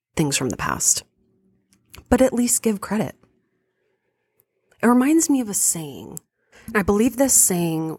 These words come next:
was from Oscar Wilde, but if I'm wrong, please correct me. And that's, "Imitation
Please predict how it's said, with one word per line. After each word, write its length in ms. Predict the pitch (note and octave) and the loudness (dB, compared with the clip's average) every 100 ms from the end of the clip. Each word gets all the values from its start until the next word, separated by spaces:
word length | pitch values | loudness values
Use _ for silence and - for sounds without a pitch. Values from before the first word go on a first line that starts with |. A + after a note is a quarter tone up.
| - | -12
was 220 | E3 - | -10 -10
from 400 | - E3 D#3 D#3 _ | -6 -4 -2 -4 _
Oscar 360 | - D3+ - D#3 | -6 -2 -2 -2
Wilde, 300 | D3 A#2 - | -6 -8 -8
but 80 | - | -8
if 140 | D#3 | -4
I'm 120 | E3 | 0
wrong, 200 | E3 C#3 | 0 -2
please 240 | - D3 - | -8 -6 -6
correct 420 | - - - - | -8 -14 -14 -10
me. 160 | G#2 - - A3+ - - - - - | -8 -8 -10 -12 -12 -20 -20 -20 0
And 180 | F#3+ F#3 | 4 4
that's, 440 | F3 - - - _ _ _ _ _ _ _ _ _ _ - | 2 0 2 0 _ _ _ _ _ _ _ _ _ _ 0
"Imitation 800 | A3+ B3 - G#3 - F3 E3+ | 2 2 2 2 2 0 -2